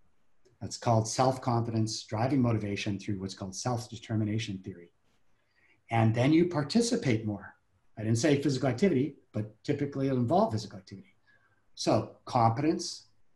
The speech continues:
developed at the same time as confidence makes motivated people to participate. More participation, more competence goes round and round. Then if we in schools, in phys ed, sport, when kids are actively participating,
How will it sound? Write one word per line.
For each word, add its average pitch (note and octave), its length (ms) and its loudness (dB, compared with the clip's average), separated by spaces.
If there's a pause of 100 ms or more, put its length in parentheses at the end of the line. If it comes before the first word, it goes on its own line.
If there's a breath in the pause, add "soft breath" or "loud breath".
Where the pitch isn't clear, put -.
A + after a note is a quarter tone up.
(120)
developed A#2 400 0
at G#2+ 80 -8
the - 40 -10
same A2+ 220 2
time G#2+ 200 -2
as G2 100 -8
confidence D#3+ 580 0
makes G#2+ 240 -4
motivated C3+ 460 0
people A#2 300 -4
to A2+ 80 -6
participate. D3 640 -2 (180 loud breath)
More A2+ 180 2
participation, A#2+ 720 -2
more C#3+ 160 -2
competence C#3 640 -4 (280)
goes A2 200 0
round A2 260 2
and G#2+ 100 0
round. E3+ 300 0 (720)
Then C#3+ 500 4
if B2 200 0
we C3+ 320 6
in G#2+ 100 2
schools, B2+ 680 0
in F#2+ 140 -6
phys F#2+ 240 -8
ed, A#2+ 300 -4 (220)
sport, B2+ 520 -2 (500)
when A#2 280 2
kids E3+ 260 2
are D3 160 2
actively B2 480 -4
participating, G#2 880 -8